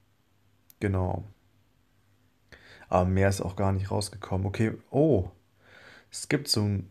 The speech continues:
Gefängnis. Ach geil, das kann man sogar wirklich kaufen. Das muss ich mir dann noch mal anschauen, falls es da noch was gibt.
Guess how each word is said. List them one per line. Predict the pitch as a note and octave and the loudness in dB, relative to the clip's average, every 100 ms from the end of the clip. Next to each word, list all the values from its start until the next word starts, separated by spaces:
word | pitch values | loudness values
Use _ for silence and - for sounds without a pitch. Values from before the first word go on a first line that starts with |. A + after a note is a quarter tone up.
| - | -8
Gefängnis. | - F#2 - A2+ C3+ G#2+ B2+ - | -6 -6 -2 0 2 2 0 -2
Ach | - - - | -8 -8 -2
geil, | G2+ A#2 F#2+ | 2 2 2
das | F#2+ F#2+ | 0 -4
kann | A#2+ | -4
man | A#2 | -4
sogar | G2+ G2+ G2 | -2 0 0
wirklich | A#2 A2 F#2+ | -2 -6 -8
kaufen. | - - - F2+ F#2+ A#2 _ _ _ _ _ - - _ - - _ _ _ | -6 -4 -4 -4 -6 -8 _ _ _ _ _ -20 -20 _ -20 -20 _ _ _
Das | - G#2 - | -4 -4 -4
muss | D3 E3 | -6 -4
ich | D#3+ | -2
mir | D#3 | 0
dann | D3+ C#3+ | 0 0
noch | C#3 | -2
mal | C3 | -4
anschauen, | - D3+ - F#2+ F2+ F#2 F#2 | -4 -6 -4 -2 0 -2 -4
falls | - G#2 G#2 - | -6 -6 -6 -10
es | - | -8
da | G#2 | -6
noch | G2+ G#2 | -6 -6
was | G2+ G2+ - _ | -6 -6 -8 _
gibt. | - A2+ B2 B2 - - - - - | -8 -4 -4 -6 -20 -18 -18 -18 -20